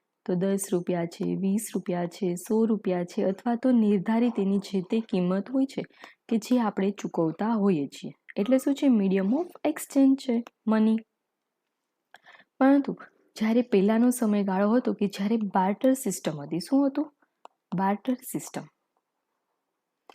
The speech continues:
બાર્ટર સિસ્ટમ એટલે શું? તો કે તમારી પાસે ઘઉં છે અને તમારે જરૂરિયાત છે ચોખાની. તો તમે શું કરશો? તો કે ઘઉં છે, આ પેલા ભાઈ છે, આ બીજા ભાઈ છે.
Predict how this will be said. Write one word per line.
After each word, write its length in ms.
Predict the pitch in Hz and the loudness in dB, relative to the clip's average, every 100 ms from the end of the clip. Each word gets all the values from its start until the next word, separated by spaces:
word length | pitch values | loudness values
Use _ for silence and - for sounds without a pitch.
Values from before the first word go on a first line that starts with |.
| - _ _ | -20 _ _
બાર્ટર 360 | 185 180 180 269 | -4 -4 0 0
સિસ્ટમ 480 | 269 285 - 294 294 | 2 -4 -2 -2 0
એટલે 200 | 294 294 | 0 0
શું? 300 | 311 330 320 - - _ _ _ - | 0 -4 -8 -18 -20 _ _ _ -4
તો 120 | 208 | -2
કે 200 | 220 233 | 0 -2
તમારી 400 | 226 196 196 214 | 0 -2 0 -2
પાસે 420 | 202 180 180 214 | -2 -4 -2 -4
ઘઉં 420 | 208 190 180 185 | -4 -4 0 -2
છે 300 | 190 302 269 175 - _ _ _ - _ _ _ _ _ _ _ _ 202 | -2 -4 -4 -6 -16 _ _ _ -20 _ _ _ _ _ _ _ _ -2
અને 200 | 208 220 | 0 0
તમારે 460 | 214 214 220 269 | 2 2 2 0
જરૂરિયાત 540 | 269 226 175 175 175 175 | 2 0 2 2 0 -4
છે 300 | - - 247 - | -8 -4 -4 -2
ચોખાની. 540 | 311 320 - 151 147 _ _ _ _ _ _ _ _ - _ _ _ _ _ _ - | -4 -2 -8 -12 -14 _ _ _ _ _ _ _ _ -20 _ _ _ _ _ _ -6
તો 80 | 226 | 0
તમે 260 | 254 285 | 4 2
શું 180 | 285 320 | 2 -2
કરશો? 420 | 254 233 - 262 | 0 -2 0 -2
તો 200 | 262 202 | -2 -4
કે 140 | 208 214 | -2 -4
ઘઉં 420 | - 196 220 233 | -2 2 2 2
છે, 400 | - 302 208 180 _ _ _ | 0 -2 -2 -4 _ _ _
આ 120 | 202 226 | -6 -4
પેલા 360 | - 262 247 | 0 2 2
ભાઈ 240 | 170 160 156 | -2 -6 -6
છે, 340 | - 240 320 359 - | -4 -4 -4 -10 -4
આ 80 | 262 | 2
બીજા 340 | 269 226 170 | 2 2 -4
ભાઈ 200 | 160 139 | -6 -12
છે. 180 | - | -12